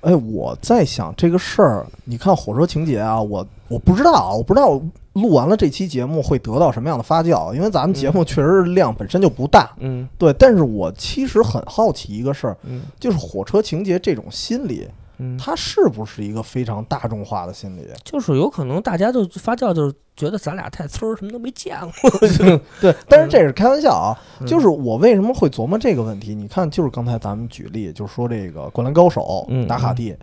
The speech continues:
Speaker 2: 嗯，嗯。
Speaker 1: 但是你看啊，很多人我猜，
Speaker 2: 嗯。
Speaker 1: 他是奔着火车去的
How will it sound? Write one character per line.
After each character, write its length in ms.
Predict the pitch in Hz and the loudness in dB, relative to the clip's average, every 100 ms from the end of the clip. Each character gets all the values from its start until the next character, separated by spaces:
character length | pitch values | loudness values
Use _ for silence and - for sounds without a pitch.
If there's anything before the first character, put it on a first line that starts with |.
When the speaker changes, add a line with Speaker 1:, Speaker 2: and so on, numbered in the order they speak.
| - | -6
Speaker 2:
嗯， 220 | 131 127 | -4 -4
嗯。 60 | 123 _ | -6 _
Speaker 1:
但 180 | 214 220 | 0 0
是 140 | 160 | 0
你 140 | 120 98 | -4 -8
看 220 | - 156 | -6 -6
啊， 160 | 107 98 | -4 -6
很 200 | - 85 | -8 -10
多 200 | 104 180 | 0 2
人 220 | 147 151 | 2 0
我 100 | 113 62 | -4 -8
猜， 400 | - - 151 151 - - | -8 -4 -2 -4 -8 -8
Speaker 2:
嗯。 160 | 135 | -6
Speaker 1:
他 180 | 135 180 | -2 0
是 80 | 208 | 0
奔 200 | 202 135 | 0 -2
着 100 | 95 | -4
火 260 | - - - | -8 -12 -8
车 220 | - 190 | -2 -2
去 280 | - - 98 | -2 -8 -10
的 120 | - | -12